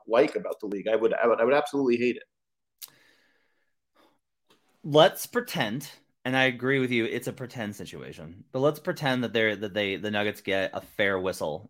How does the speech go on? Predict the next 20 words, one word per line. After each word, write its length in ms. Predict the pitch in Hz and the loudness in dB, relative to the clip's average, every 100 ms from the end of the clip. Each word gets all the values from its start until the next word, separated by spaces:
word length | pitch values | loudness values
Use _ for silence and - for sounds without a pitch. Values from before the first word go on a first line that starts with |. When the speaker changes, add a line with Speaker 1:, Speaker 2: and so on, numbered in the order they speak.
| - | -12
Speaker 2:
in 80 | 95 | -6
a 60 | |
matchup 320 | 92 82 82 | -6 -4 -6
versus 300 | 76 85 78 | -8 -12 -12
the 100 | 78 | -10
Lakers. 680 | 67 58 - 50 - - - _ _ _ _ _ _ _ _ _ _ _ _ _ _ _ _ _ _ _ _ _ _ _ _ _ _ _ - _ _ _ _ _ _ _ _ _ _ _ _ _ | -10 -10 -14 -18 -18 -20 -20 _ _ _ _ _ _ _ _ _ _ _ _ _ _ _ _ _ _ _ _ _ _ _ _ _ _ _ -20 _ _ _ _ _ _ _ _ _ _ _ _ _
Give 140 | 135 | -2
me, 140 | 135 143 | 2 4
like, 220 | 123 120 - - | 2 2 -8 -8
your 180 | 117 107 | -4 -4
Jokic 680 | 95 104 101 101 87 - - | -2 -2 -2 -4 -4 -12 -8
A 120 | 107 101 | -4 -2
D 160 | 98 | 0
analysis 680 | 95 90 90 87 90 82 - | 0 0 0 -2 -4 -8 -10
without 640 | - 110 - 95 98 - - | -8 -8 -2 0 0 -2 -10
the 80 | |
prospect 640 | 87 104 90 - 92 80 - | -6 -4 -4 -4 -4 -4 -8
of 140 | 90 - | -10 -6
foul 160 | 69 | -6
trouble. 360 | 64 50 55 | -6 -8 -8